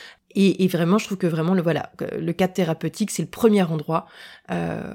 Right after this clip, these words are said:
où vous devez laisser personne décider pour vous. J'ai vu aussi beaucoup de personnes, euh, alors soit beaucoup de femmes dans la maternité,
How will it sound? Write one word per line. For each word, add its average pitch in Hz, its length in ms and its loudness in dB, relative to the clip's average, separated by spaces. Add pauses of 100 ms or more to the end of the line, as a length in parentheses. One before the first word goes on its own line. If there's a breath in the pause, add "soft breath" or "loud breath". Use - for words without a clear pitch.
où 202 80 -4
vous 185 200 0
devez 175 180 0
laisser 185 340 2
personne 202 460 0
décider 180 320 -2
pour 170 180 -4
vous. 156 220 -6 (400 loud breath)
J'ai 190 120 2
vu 175 160 0
aussi 175 280 0
beaucoup 190 300 0
de 170 40 -8
personnes, 214 560 2
euh, 170 580 -2
alors 156 160 -2
soit 185 140 0
beaucoup 180 240 -2
de 151 60 -6
femmes 196 240 4
dans 165 160 2
la 160 120 0
maternité, 190 720 2